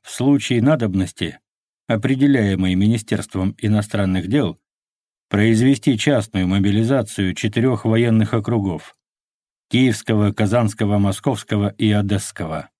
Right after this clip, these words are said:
Варшавского округа, который граничил и с Австрией, и с Германией, подымать не предполагалось, чтобы не дать повода последней увидеть в этом враждебный акт против нее.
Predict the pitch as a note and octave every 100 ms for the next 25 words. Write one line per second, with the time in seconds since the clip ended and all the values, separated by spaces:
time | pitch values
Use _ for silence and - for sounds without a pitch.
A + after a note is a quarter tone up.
0 | _ _ _ _ _ _ _ _ _ -
1 | A2 A2 - D3 - - G2+ F#2+ - C#3+
2 | A#2 F#2+ F#2 D#2 - _ G#2 G#2 A2 G2+
3 | G#2 B2 B2 - G2 - A2 G2+ A#2 A2
4 | G2+ - F#2+ F2+ G2+ - G#2+ F#2 G2 G#2+
5 | C#3 F#2 E2+ D#2+ - _ _ _ _ _
6 | _ G#2+ G2+ A2+ C3 A2 A2+ A2 A2 G#2+
7 | A2 G#2 G2+ B2+ F#2 - - _ _ _
8 | _ _ _ _ _ _ _ _ - -
9 | A#2 C3+ C3+ C#3 D#3 - D3+ C#3 B2 A#2+
10 | A2 A2 - C#3+ B2+ A2 G#2+ - A#2+ B2
11 | B2+ A#2 A#2 B2 A#2 A#2 A2+ A2+ A#2 G#2
12 | G2+ A#2 G#2 A2+ - A#2 A2+ - - G#2+
13 | G#2 G#2+ - G#2+ G#2 F#2+ E2